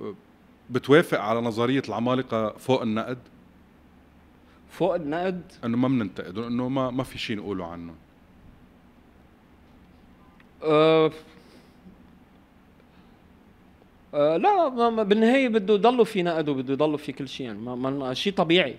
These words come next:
Speaker 2: يعني، طبيعي النقد هو شي طبيعي.
Speaker 1: طب هيك، م-،
Speaker 2: ما
Speaker 1: الأسئلة الصحفية اللبنانية،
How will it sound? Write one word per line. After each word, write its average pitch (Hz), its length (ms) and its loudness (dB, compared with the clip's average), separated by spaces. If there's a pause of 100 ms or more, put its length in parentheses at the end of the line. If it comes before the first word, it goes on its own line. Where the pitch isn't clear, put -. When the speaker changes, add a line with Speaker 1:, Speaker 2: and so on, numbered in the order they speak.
(100)
Speaker 2:
يعني، 113 200 -4
طبيعي 135 360 -2
النقد 131 380 -4
هو 147 180 -2 (440)
شي - 200 -2
طبيعي. 156 420 -4 (280)
Speaker 1:
طب 123 120 2
هيك، 135 200 4
م-، 110 180 -4
Speaker 2:
ما 107 120 -2 (220)
Speaker 1:
الأسئلة 113 600 -4
الصحفية 101 960 -6
اللبنانية، 101 720 -4